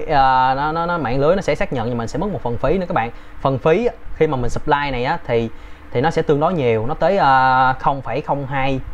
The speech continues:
không phẩy không hai chín lần, là không phẩy không ba lần các bạn. Là ở đây là không phẩy không ba là mình sẽ mất khoảng mười lăm đô luôn nha. Có nghĩa là để mà bấm cái supply này á, list lên trên, trên cái sàn này, cái,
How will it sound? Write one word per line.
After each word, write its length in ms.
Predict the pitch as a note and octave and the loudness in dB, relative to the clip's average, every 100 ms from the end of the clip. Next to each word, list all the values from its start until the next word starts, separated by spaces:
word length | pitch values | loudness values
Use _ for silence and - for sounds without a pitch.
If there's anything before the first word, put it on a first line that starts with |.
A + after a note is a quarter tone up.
| - - - - - - - | -8 -6 -6 -10 -8 -8 -2
không 160 | C#3+ | 0
phẩy 100 | D3 | 0
không 160 | D#3+ C#3 | -2 -2
hai 140 | C#3+ | -2
chín 280 | - F3 B3 | 0 2 2
lần, 180 | D3 B2 - - - - - - | 0 -2 -4 -6 -6 -14 -10 0
là 140 | B2 | 0
không 180 | - D3+ | 0 -2
phẩy 100 | E3 | -2
không 240 | E3 D3 | -4 0
ba 240 | D#3+ D#3 D3 | 0 0 -2
lần 140 | C#3+ | -2
các 60 | E3 | -2
bạn. 200 | B2 - - - - - - - - | -2 -2 -4 -4 -6 -8 -10 -8 0
Là 200 | C3 B2+ | 2 2
ở 60 | |
đây 200 | E3 D#3 | 2 2
là 180 | D3+ B2+ | 2 2
không 180 | B2 D3 | 2 0
phẩy 160 | D3 D#3 | 0 0
không 200 | D#3+ D#3 | 0 2
ba 240 | D3 D3 | 2 2
là 100 | C3+ | 0
mình 120 | B2 | 0
sẽ 120 | - | -2
mất 140 | E3+ A3 | -2 -2
khoảng 220 | - B2+ F3 | -2 0 2
mười 100 | C3+ | 2
lăm 240 | D3+ E3 | 2 2
đô 260 | D#3 D#3+ D#3 | 2 2 0
luôn 100 | D3+ | -2
nha. 200 | D#3 C3+ | -4 -4
Có 80 | F#3+ | -2
nghĩa 160 | D#3+ E3+ | 0 0
là 180 | C3 - - | 0 -2 -4
để 200 | B2+ C#3 | 2 2
mà 80 | F3 | 2
bấm 240 | D3+ A#3 | 0 -2
cái 100 | B3 | -4
supply 240 | - - C#3+ | -6 0 0
này 320 | C3+ C3+ B2 | 0 -2 -4
á, 140 | D3 - | -4 -2
list 300 | D3+ A#3 - | 0 0 0
lên 160 | D#3+ C#3+ | -4 0
trên, 360 | D3 C#3 C3+ - | 0 0 -4 -4
trên 180 | - C#3 | 0 0
cái 80 | C3+ | 0
sàn 260 | D3 B2 A#2 | 0 0 0
này, 120 | A2+ | -2
cái, 160 | E3+ | -2